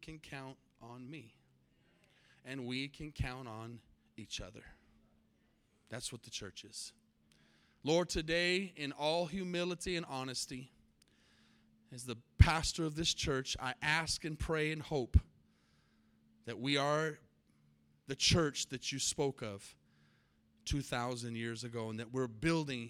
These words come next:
your church, that we are preaching your gospel,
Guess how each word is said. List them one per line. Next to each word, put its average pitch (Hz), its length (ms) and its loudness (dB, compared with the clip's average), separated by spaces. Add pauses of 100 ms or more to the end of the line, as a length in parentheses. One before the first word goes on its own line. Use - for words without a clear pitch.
your 120 280 0
church, - 580 -6 (1300)
that 135 100 2
we 160 180 6
are 160 200 6
preaching 156 640 2
your 147 180 8
gospel, 113 540 -2